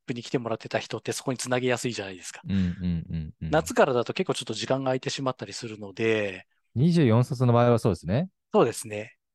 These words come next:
Speaker 2: はい。
Speaker 1: はい。
Speaker 2: なるほどね。
Speaker 1: だから企業全、
Speaker 2: じゃあ、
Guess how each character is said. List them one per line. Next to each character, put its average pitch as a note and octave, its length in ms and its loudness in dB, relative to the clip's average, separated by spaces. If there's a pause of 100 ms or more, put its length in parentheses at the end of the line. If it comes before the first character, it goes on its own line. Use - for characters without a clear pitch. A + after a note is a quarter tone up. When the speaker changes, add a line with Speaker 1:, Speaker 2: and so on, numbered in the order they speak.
Speaker 2:
は E2 280 0
い。 C#2+ 140 -6 (220)
Speaker 1:
は A2 380 0
い。 F#2+ 200 -14 (880)
Speaker 2:
な D2+ 120 -8
る D2 80 -8
ほ D2+ 160 -10
ど C#2+ 100 -12
ね。 F#2 580 0 (720)
Speaker 1:
だ E3 100 -6
か - 80 -4
ら C#3+ 100 -4
企 G#3+ 220 -6
業 C#3 120 6
全、 A#2 80 6
Speaker 2:
じ F2+ 80 6
ゃ - 20 0
あ、 G3 40 -2